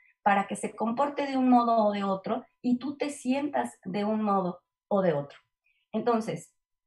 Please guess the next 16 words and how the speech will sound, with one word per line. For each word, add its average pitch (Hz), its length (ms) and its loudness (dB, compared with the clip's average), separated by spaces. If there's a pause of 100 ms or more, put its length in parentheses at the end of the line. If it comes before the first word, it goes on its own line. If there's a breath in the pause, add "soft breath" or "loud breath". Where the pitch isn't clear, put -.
(120)
partiendo 311 520 2
de 285 100 4
este 269 240 -4
principio 190 760 -4
de 170 120 -2
que 180 100 -6
tu - 100 -12
cuerpo 220 280 -2
solamente 220 480 -2
está 190 380 -2
o 190 120 0
en 175 100 0
supervivencia 180 1000 -4
o 208 200 2
en 214 120 0
relajación, 175 840 -4